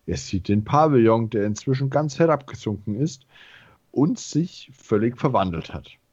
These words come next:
Er lächelt. "Fantastisch", ruft er. Dann durchquert er die Halle und erreicht, oh, verdammt, jetzt habe ich Text über,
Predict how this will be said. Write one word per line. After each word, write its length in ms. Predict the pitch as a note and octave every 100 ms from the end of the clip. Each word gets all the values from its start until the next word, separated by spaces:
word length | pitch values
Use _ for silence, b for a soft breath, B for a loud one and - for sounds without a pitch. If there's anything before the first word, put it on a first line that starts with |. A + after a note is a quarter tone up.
| _ _ -
Er 120 | G2+
lächelt. 500 | F#2+ F2 - D2 - - _ _
"Fantastisch", 1300 | _ - A#2 A2+ A2 G2 - F#2+ - - E3+ C#3+ - -
ruft 280 | E2 - -
er. 260 | - C3 - b b b b b
Dann 280 | - F3+ F#3+
durchquert 460 | D3+ A2+ - C3 A#2+
er 60 | A2
die 180 | C3 C#3+
Halle 460 | - C3+ D3 D3+
und 160 | G#2 G2+
erreicht, 680 | F#2 F2 F2 A#2 C#3 - - _ _ b -
oh, 200 | G2+ F#2
verdammt, 600 | F2 - F#2 F2 F3 D#3 - _ _ _ _ _ _
jetzt 280 | - F#2+ - -
habe 220 | G2 F#2
ich 80 | F2+
Text 380 | A2+ A2 - -
über, 420 | G2 F#2+ F2